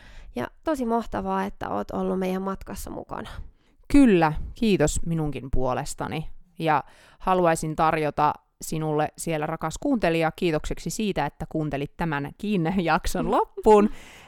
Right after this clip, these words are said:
Speaker 2: niin tämmöistä porkkanaa, että jos haluaisit jotain, äh, tulla minulle valmennukseen, hoitoon, ostaa minulta intuitiivisen tulkinnan tai, tai vaikka kaukohoidon, niin saat siihen kaupan päälle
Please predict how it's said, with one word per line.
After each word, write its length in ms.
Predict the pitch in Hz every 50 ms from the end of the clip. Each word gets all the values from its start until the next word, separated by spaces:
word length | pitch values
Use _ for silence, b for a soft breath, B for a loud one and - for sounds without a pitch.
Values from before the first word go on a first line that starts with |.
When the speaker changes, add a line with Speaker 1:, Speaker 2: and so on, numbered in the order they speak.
| B
Speaker 2:
niin 220 | B 185 175 170 170
tämmöistä 380 | 180 175 170 170 165 - -
porkkanaa, 640 | 165 - 214 220 226 220 _ _ - 156 151 147 135
että 200 | 147 - - -
jos 260 | 156 151 151 - - - -
haluaisit 640 | - - 170 165 165 160 156 151 151 - 160 151 _ - -
jotain, 500 | 165 165 156 156 - 156 147 139 143 147
äh, 640 | - - - _ - - - - - - - 50 55 - -
tulla 220 | _ - 160 151 135
minulle 380 | 123 156 185 214 220 226 233 - 202
valmennukseen, 760 | 214 208 202 196 190 185 190 190 185 - - 190 185 180 180
hoitoon, 680 | 180 - 175 175 175 165 _ 170 165 165 165 160 147 113 -
ostaa 360 | - 170 - - - 170 156
minulta 460 | 156 156 156 156 156 151 - 151 139 -
intuitiivisen 720 | - 151 160 147 160 156 147 151 151 151 151 156 - 156 160
tulkinnan 560 | - 156 151 156 - 160 151 151 147 143 151
tai, 280 | - 151 147 143 147 147 B B B B B B B
tai 220 | - 151 143 143
vaikka 300 | 139 135 143 - - - -
kaukohoidon, 720 | - 214 214 190 - 180 - 269 277 160 156 160 151 156
niin 160 | 156 156 160
saat 300 | - - 196 190 180 -
siihen 320 | - - 175 175 180 165 - _ _ _ - _ _ _ _ _ - -
kaupan 380 | - 240 240 214 - 160 170 170
päälle 420 | - 233 220 175 160 185 262 311